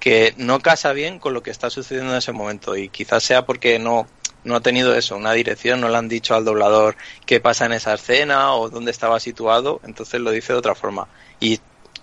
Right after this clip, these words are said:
choca mucho, ¿no? Cuando te encuentras un doblaje bien hecho, muy bien hecho, y de repente sale una frase así rara y dices tú, "Joder, es que esto no, no cuadra", ¿no?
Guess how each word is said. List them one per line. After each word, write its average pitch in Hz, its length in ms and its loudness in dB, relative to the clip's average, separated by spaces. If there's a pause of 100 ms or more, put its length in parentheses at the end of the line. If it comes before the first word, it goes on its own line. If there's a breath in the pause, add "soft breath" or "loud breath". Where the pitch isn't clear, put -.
choca 143 280 4
mucho, 135 320 -4
¿no? 127 160 -4
Cuando 110 360 -4 (280)
te - 60 -4
encuentras 117 360 -2
un 143 80 -8
doblaje 131 540 0 (140)
bien 120 240 -2
hecho, 135 280 -4
muy 135 180 -10
bien 123 220 -6
hecho, 185 280 -8 (680 soft breath)
y 117 220 -2
de 113 100 2
repente 120 300 -2
sale 135 240 4
una 131 160 2
frase 131 240 -2
así 123 200 -6
rara 120 280 2
y 131 40 -4
dices 113 240 -12
tú, 101 200 -18
"Joder, 92 260 -10
es - 100 -16
que - 120 -12
esto - 200 -12
no, 113 300 -4
no 104 160 -8
cuadra", 101 380 0
¿no? - 140 -10